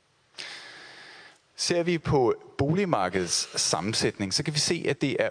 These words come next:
uens sammensat rundt omkring i de danske regioner og også kommuner. Og det betyder, at der nogle steder i landet er det nemmere at finde, øh, mere fleksible boligformer, som for eksempel lejeboliger, end det er andre steder. Og det kan have en betydning for, øh,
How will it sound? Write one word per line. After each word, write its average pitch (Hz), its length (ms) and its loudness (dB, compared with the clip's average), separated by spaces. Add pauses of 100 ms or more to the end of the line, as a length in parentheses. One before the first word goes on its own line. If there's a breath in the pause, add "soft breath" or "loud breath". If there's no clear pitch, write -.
(120)
uens 190 560 -2
sammensat 104 600 -2
rundt - 160 0
omkring - 340 -4
i 107 80 -2
de 92 220 -4
danske 90 380 -2
regioner 92 480 -2
og 92 80 2
også 92 180 -4
kommuner. 90 400 -4
Og - 140 -12
det 156 80 -2
betyder, 78 380 0
at - 280 -6
der 95 200 0
nogle 104 300 -2
steder 139 320 2
i 131 80 2
landet 113 400 0
er 95 180 0
det - 300 -2
nemmere 110 580 0
at - 80 -4
finde, 104 520 -4
øh, 80 320 0
mere 98 280 0
fleksible - 460 -4
boligformer, 101 600 -2
som 82 160 -8
for - 100 -10
eksempel - 420 -6
lejeboliger, 113 720 0 (440 loud breath)
end 98 120 -4
det 78 120 2
er 80 60 0
andre 67 300 -4
steder. - 280 -6 (200)
Og - 120 -8
det 151 80 2
kan 156 80 2
have 135 240 0
en 139 100 -2
betydning 123 600 -2
for, 90 320 2
øh, 73 360 0